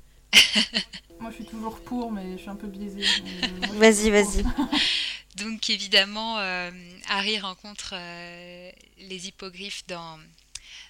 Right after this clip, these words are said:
Speaker 1: dans le troisième tome. Et donc, euh,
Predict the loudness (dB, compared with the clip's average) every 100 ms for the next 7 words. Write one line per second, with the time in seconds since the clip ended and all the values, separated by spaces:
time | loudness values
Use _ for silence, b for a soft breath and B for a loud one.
0 | -10 -8 -8 -8 -6 -6 -8 -6 -6 -6
1 | -10 -20 _ -10 B B B -16 -18 -20
2 | -8 -6 -6